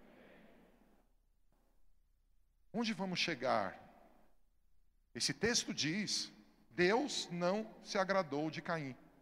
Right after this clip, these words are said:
E qual é a minha pregação? Lembra que eu tenho dito pra vocês: eu tô zeloso com, pela igreja, com o zelo de Deus? Cara, eu tô vivendo um tempo, irmãos,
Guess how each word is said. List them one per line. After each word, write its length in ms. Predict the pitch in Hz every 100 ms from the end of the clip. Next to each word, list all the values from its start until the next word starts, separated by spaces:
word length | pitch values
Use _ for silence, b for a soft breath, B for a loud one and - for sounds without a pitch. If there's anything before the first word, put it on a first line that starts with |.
| - _ _ - B
E 80 | 190
qual 220 | 269 294
é 100 | 302
a 60 |
minha 240 | 269 262 233
pregação? 640 | 233 226 208 - 202 185 - B
Lembra 240 | 403 392
que 80 | -
eu 40 |
tenho 200 | 220 220
dito 240 | 190 208 220
pra 140 | 185
vocês: 480 | 170 - 208 180 - B
eu 80 | 170
tô 160 | 202
zeloso 720 | 175 185 156 175 214 214 180 160
com, 260 | - 170
pela 360 | 160 - 170 160
igreja, 440 | - 147 180 151
com 160 | 139 156
o 40 |
zelo 260 | 143 151 139
de 140 | 120
Deus? 420 | 131 156 113 - - - b b b b
Cara, 280 | - 247 180
eu 80 | 175
tô 120 | 277
vivendo 300 | 233 190 190
um 80 | 151
tempo, 380 | - 190 160 143
irmãos, 480 | 123 107 - -